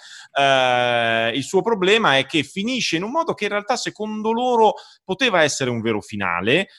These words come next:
eh, ma che in realtà non finisce, perché si vedono i due protagonisti, eh, cioè Will e Hannibal, che, eh, lottano tra di loro e cadono da una scarpata e la volevano f-, un po' finire così.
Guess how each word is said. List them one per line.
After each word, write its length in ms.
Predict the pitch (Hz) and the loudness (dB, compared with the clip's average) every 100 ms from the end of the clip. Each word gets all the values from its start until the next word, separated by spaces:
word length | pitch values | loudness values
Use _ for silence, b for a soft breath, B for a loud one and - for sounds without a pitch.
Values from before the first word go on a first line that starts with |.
| b | b
eh, 680 | 131 131 123 120 117 117 113 | -2 0 2 2 2 2 0
ma 140 | 151 | -2
che 120 | 175 180 | -2 -2
in 40 | |
realtà 240 | 202 196 | -2 0
non 160 | 175 151 | -2 -4
finisce, 400 | 156 185 143 110 | -6 -4 -4 -6
perché 160 | 107 120 | -12 -10
si 120 | 156 | -8
vedono 200 | 127 110 | -6 -6
i 60 | |
due 120 | 120 175 | -4 -6
protagonisti, 960 | 123 123 127 147 131 - - 170 202 | -8 -10 -8 -6 -6 -8 -6 -4 -4
eh, 380 | - 117 107 104 | -4 -4 -2 -4
cioè 160 | - 98 | -8 -8
Will 560 | 117 143 104 92 87 | -4 -4 -4 -6 -8
e 120 | - 107 | -4 -4
Hannibal, 580 | 90 95 113 156 185 - b _ | -4 -8 -4 0 0 -4 b _
che, 360 | - 185 127 - | 0 2 2 -2
eh, 180 | 113 113 | -4 0
lottano 540 | 139 110 _ 120 110 | 0 0 _ -4 -2
tra 160 | 131 170 | -4 -4
di 80 | |
loro 300 | 214 123 120 | 0 0 0
e 80 | 123 | 0
cadono 420 | - 110 110 107 | 0 0 0 -4
da 80 | 101 | -4
una 160 | 98 98 | -6 -8
scarpata 840 | - 127 139 - 82 - 107 107 | -8 -10 -8 -10 -10 -4 -2 -2
e 180 | 135 139 | -2 -2
la 100 | 123 | -2
volevano 380 | 123 143 131 110 | 0 -2 -2 -6
f-, 120 | _ | _
un 140 | 123 104 | -14 -6
po' 160 | 139 | -4
finire 240 | - 127 120 | -4 -8 -6
così. 360 | 135 156 - | -2 -2 -4